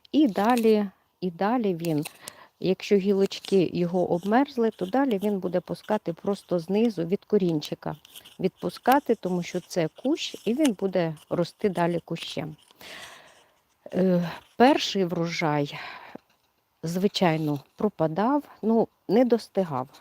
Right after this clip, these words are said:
скажімо так. Потім, що ми ще робили, ми, е, раз ми положили його, і, е, була така весна, що, е,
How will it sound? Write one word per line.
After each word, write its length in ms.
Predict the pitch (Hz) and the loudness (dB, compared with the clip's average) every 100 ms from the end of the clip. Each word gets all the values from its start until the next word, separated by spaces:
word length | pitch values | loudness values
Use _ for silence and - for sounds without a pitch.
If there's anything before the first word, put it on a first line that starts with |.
| _ | _
скажімо 420 | - 151 165 156 - | -4 -4 -2 -6 -6
так. 160 | 139 - - - - - - - | -10 -10 -16 -18 -18 -18 -18 -6
Потім, 300 | - 294 277 | 0 4 4
що 180 | 247 247 | 4 2
ми 140 | 240 233 | 2 0
ще 180 | - | 0
робили, 520 | 214 208 185 208 196 180 | 0 0 2 2 4 2
ми, 360 | 190 233 226 - - _ _ _ _ _ _ _ - - 180 | 4 4 2 0 -16 _ _ _ _ _ _ _ -20 -14 -4
е, 480 | 175 175 170 160 143 - _ _ _ _ _ _ _ _ _ _ _ _ _ _ | 0 2 2 0 -2 -12 _ _ _ _ _ _ _ _ _ _ _ _ _ _
раз 380 | 185 185 180 170 180 | 4 6 6 2 -2
ми 120 | 165 | -2
положили 800 | - 175 175 165 180 165 165 185 | -2 0 0 0 0 2 2 2
його, 400 | 214 233 254 302 - - - _ | 2 2 2 2 -4 -20 -20 _
і, 220 | 185 196 180 | 2 4 4
е, 200 | 151 190 | 4 4
була 380 | 175 175 190 196 | 4 2 0 0
така 460 | - 185 - 175 170 | 0 -4 2 2 2
весна, 640 | 165 180 170 - 220 311 359 - - - - | 0 -4 -4 -2 -2 0 -6 -10 -20 -20 -18
що, 520 | - - 185 196 190 - | -12 -6 0 2 2 0
е, 300 | 180 185 175 | 0 2 0